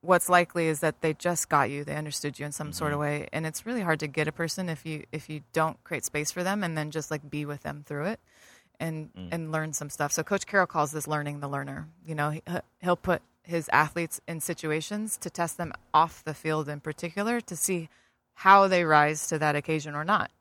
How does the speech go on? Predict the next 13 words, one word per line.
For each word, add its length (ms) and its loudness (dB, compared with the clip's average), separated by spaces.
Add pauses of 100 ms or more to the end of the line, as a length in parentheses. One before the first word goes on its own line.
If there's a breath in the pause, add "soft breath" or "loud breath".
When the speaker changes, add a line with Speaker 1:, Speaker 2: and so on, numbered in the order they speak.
Speaker 1:
um, 340 -4 (680 soft breath)
because 280 2
that's 180 6
a 100 2
lesson 340 -2
he 180 -8
learned 320 -8
early 360 -10
in 120 -16
his 160 -14
coaching 360 -14
career. 360 -6
So 340 -2